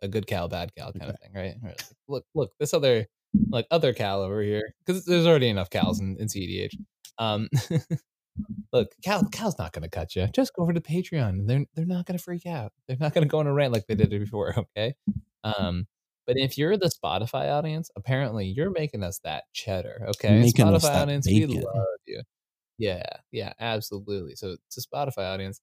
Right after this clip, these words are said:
Speaker 1: keep being great. And if you're on YouTube, fuck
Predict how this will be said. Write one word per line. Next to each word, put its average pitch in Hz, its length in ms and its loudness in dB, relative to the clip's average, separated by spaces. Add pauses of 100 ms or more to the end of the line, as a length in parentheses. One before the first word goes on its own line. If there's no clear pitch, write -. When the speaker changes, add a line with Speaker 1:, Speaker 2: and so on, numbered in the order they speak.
(120)
Speaker 1:
keep 165 260 -8
being 107 300 -4
great. 87 300 -6
And 113 80 -6
if 120 80 -6
you're 208 140 -2
on 143 120 2
YouTube, 127 500 0 (440)
fuck 214 160 -4